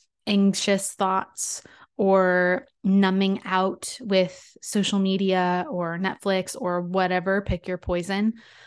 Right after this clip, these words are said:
but actually really being present and not filling the silence. Because inevitably, when you don't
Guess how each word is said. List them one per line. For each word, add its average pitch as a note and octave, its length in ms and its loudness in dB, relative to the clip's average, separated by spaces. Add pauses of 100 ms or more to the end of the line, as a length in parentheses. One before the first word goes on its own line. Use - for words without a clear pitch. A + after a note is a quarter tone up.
(600)
but A3 100 0
actually G3+ 360 0
really F#3+ 280 0
being F3+ 280 -4
present G#3 760 -2 (460)
and F3 640 -2 (160)
not F3+ 880 2 (800)
filling E3+ 800 -4 (760)
the F3 160 -2
silence. - 960 -8 (460)
Because F#3 360 0 (120)
inevitably, G3 1120 0 (400)
when F#3 200 0
you F3+ 160 0
don't G3 460 2